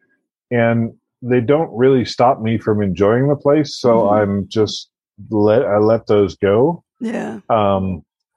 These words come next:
Speaker 1: or I'm just assuming that, you know, someday we'll all get around to working on them and fixing them.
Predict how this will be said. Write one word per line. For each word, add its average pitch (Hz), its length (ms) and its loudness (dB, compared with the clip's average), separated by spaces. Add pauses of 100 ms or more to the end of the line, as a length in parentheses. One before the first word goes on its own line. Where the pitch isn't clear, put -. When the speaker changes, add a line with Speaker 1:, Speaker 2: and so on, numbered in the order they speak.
(140)
Speaker 1:
or 123 560 2
I'm 151 180 -2
just 156 300 -2
assuming 147 540 0
that, 127 240 2
you 135 120 -2
know, 117 300 -4
someday 143 400 0
we'll 110 160 2
all 113 200 2
get 110 180 0
around 104 440 0
to 104 200 0
working 92 440 -4
on 80 160 -8
them 78 140 -14
and 85 160 -12
fixing - 340 -8
them. 73 160 -20